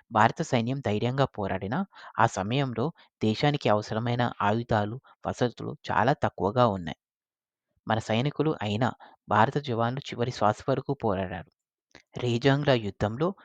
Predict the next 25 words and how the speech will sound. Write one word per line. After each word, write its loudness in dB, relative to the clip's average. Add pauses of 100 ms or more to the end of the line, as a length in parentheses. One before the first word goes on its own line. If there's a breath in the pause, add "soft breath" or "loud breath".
(140)
మేజర్ 2
షైతాన్ 0
సింగ్ -8 (300 soft breath)
నేతృత్వంలో -2 (320 loud breath)
నూట 4
పద్నాలుగు 4
మంది -2
వీరులు, -2 (260 loud breath)
పదమూడు 4
వందల 0
మంది -4 (120)
చైనా 2
సైనికులు -2
ఎదుర్కొని 0 (300 loud breath)
ఘనత 2
ఇప్పటికీ 0
భారతదేశానికి 0 (120)
గర్వకారణం. 0 (460 loud breath)
చైనా 4
తమ 2
లక్ష్యాలను 0
సాధించామని 0
భావించి, -2 (260 loud breath)
ముఖ్యంగా 2 (300 loud breath)
అస్కాయ్ 2